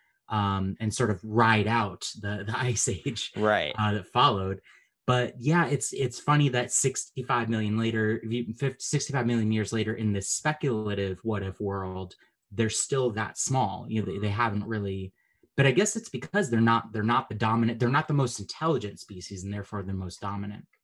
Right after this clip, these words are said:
Speaker 2: That would make sense. I can, I can see that being true, 'cause even, like, the humans are smaller than, than humans should be, and that, that could be just because they weren't
Speaker 1: Mm.
Speaker 2: the dominant ones. They had no reason to get bigger,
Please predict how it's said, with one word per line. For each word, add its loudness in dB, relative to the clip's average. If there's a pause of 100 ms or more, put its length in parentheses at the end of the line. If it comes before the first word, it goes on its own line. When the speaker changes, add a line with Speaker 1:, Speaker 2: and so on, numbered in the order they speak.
(120)
Speaker 2:
That 2
would 2
make -2
sense. -10
I -4
can, -2
I 0
can -2
see -2
that -2
being -10
true, -8
'cause 0
even, 2
like, 0
the -8
humans 0
are -2
smaller 0
than, -2
than -2
humans -2
should -4
be, -6
and -4
that, -2
that 0
could -2
be -2
just -6
because -2
they 0
weren't 0
Speaker 1:
Mm. -2
Speaker 2:
the -4
dominant 0
ones. -2
They 0
had -2
no -2
reason -4
to -12
get -4
bigger, -6